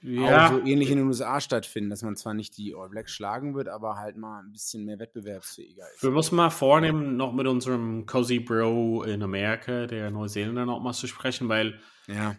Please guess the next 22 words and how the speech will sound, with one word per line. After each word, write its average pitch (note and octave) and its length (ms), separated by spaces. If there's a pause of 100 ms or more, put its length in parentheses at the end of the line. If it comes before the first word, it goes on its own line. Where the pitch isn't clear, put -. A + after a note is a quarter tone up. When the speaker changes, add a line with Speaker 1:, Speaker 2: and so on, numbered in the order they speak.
Speaker 1:
also A2+ 240
grundsätzlich, A#2+ 760
das, - 640
das - 440
sind G#2+ 280
echt - 360
die G#2 220
Baby-Steps, A#2 1300
die A2+ 220
da, A2 560
ähm, G#2+ 180
gemacht A2 380
worden A2 240
sind, G#2+ 240
da F#2+ 260
die - 160
Liga A#2+ 380
überhaupt C#3 400
zu C3+ 100
etablieren C3 720
oder G2+ 480
Speaker 2:
Mhm. G2+ 420